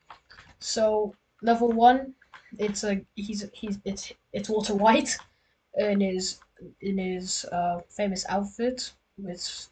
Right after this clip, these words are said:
just nothing added. Level one, he gains gloves. Level two,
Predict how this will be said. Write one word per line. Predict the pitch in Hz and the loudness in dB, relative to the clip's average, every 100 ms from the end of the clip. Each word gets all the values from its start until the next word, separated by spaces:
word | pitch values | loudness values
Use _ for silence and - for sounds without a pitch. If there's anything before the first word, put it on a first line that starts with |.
| 180 | -12
just | 185 185 | -10 -6
nothing | 196 190 190 190 | -4 -4 -6 -4
added. | 190 208 233 226 - - | -2 0 -4 -6 -16 -10
Level | 220 208 214 | -4 -2 4
one, | 247 240 | 4 4
he | 208 | 2
gains | 208 185 185 | 0 -2 -4
gloves. | 185 196 240 262 - - - _ - | -4 0 0 -2 -6 -12 -20 _ -4
Level | 226 220 214 | -2 -2 -2
two, | 262 269 240 | -2 0 0